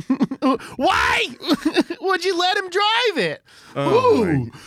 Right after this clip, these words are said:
Speaker 1: you think I can have another spin? <laughs>
Speaker 2: Oh, my God.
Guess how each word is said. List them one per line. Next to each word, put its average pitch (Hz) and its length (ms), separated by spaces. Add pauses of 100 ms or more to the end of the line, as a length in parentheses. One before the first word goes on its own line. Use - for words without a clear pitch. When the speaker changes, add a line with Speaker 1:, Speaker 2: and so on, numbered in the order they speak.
(160)
Speaker 1:
you 208 100
think 196 220
I 233 100
can - 140
have - 140
another 320 260
spin? - 260
<laughs> 440 1300 (340)
Speaker 2:
Oh, 427 260
my 359 140 (120)
God. 359 320